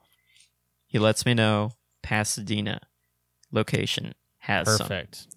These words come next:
Speaker 2: Perfect. Not too far.
Speaker 1: Not too far. So I say, "Great. Another question. Do you think they'll have this sort of Kirby pouch?" And I'm pointing at the big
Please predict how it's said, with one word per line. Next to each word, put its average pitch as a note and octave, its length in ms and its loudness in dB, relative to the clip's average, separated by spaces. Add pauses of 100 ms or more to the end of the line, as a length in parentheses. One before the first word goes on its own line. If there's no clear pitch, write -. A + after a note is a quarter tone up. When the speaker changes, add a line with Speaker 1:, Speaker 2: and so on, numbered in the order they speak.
(180)
Speaker 2:
Perfect. G#2+ 360 -6
Not A#2 300 -4
too E3 240 0
far. E2+ 440 -4
Speaker 1:
Not A2 220 -2
too A2+ 120 0
far. - 260 -2
So - 200 -4
I A2 80 0
say, A2+ 200 -4
"Great. C3+ 400 2 (1300)
Another A#2 240 2
question. B2 720 2
Do A2 80 0
you G#2+ 180 2
think B2 380 4
they'll A#2 200 6
have A#2 640 4 (460)
this A#2 120 0
sort A#2+ 220 4
of C#3 120 0
Kirby B2+ 320 4
pouch?" - 560 4 (920)
And C3+ 120 6
I'm A#2+ 140 4
pointing C3 400 6
at B2+ 140 2
the A#2 60 0
big B2 220 4